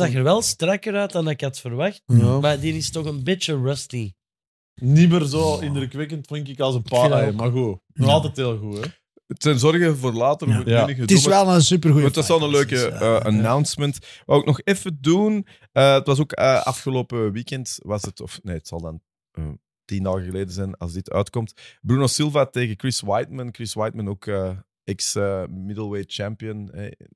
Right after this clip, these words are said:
Speaker 3: iemand die de laatste jaren een klein beetje verval, een klein beetje serieus verval heeft gehad. Nog eens in de win column. Het was niet zonder controverse tegen Bruno Silva.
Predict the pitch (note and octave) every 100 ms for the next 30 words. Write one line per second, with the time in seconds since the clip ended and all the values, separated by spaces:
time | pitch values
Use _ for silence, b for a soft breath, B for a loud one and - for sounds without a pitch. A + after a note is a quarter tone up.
0 | _ _ - G2 F#2+ G2 G2 F#2+ F#2+ -
1 | G#2 G2 G2 - - G2 G2+ A2 F#2 D#2+
2 | E2 G#2+ - - - E2 D#2+ F2+ - -
3 | - F#2 G#2 G2+ G2 A2 A2+ - A#2+ -
4 | - A2+ A#2 B2 A2+ G2+ C3+ - C#3 D3
5 | b b b - A#2+ C#3+ C#3+ C3+ A2+ B2
6 | A2+ G#2 E2 G#2 B2+ - C#3+ B2 - G#2+
7 | G2 G#2 G#2 F#2 - A2+ A2 A2+ F2